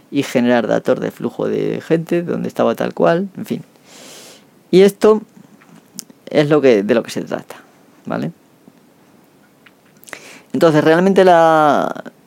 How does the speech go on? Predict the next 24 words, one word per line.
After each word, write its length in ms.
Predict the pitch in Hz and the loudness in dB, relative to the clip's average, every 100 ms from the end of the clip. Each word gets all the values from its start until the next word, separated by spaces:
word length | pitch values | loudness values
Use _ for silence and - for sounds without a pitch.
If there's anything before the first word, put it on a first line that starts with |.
| - | -6
las, 600 | 117 135 135 - - - - | 2 2 2 -2 -14 -16 -12
la 920 | 107 104 - - - 120 123 120 113 | -8 -8 -10 -16 -8 0 2 2 0
siste-, 300 | 131 - - | -4 -10 -10
el 80 | 123 | -10
sistema 240 | 127 139 160 | -10 -2 0
de 60 | |
identificación 380 | 160 139 143 143 | 0 -4 -6 -4
biométrica 360 | 143 143 - 131 | -4 -6 -2 -2
es 80 | |
seguro. 380 | - 147 - - - _ _ | -2 -4 -6 -10 -18 _ _
Pues 160 | - 127 | -4 -2
yo 140 | 151 | 0
creo 260 | 156 185 175 | 0 2 2
que, 260 | 135 120 - _ - - _ | 0 -2 -6 _ -20 -20 _
a 120 | 120 123 | -4 -2
menos 340 | 156 190 190 | 2 2 0
que 140 | - | 0
nos 220 | 175 156 180 | 0 0 0
hagan 400 | 156 117 - - _ - - _ - | 0 -2 -6 -12 _ -20 -20 _ -6
una 520 | 143 151 160 156 151 | -2 0 0 2 2
detección 600 | 147 147 139 - 165 - - | 2 0 0 -2 -2 -2 -8
de 360 | 117 120 117 | -4 -2 0
la 640 | 117 117 113 113 110 107 107 | 0 0 0 0 -2 -4 -6
pitorra 600 | 113 - 165 - - | -6 0 2 0 -6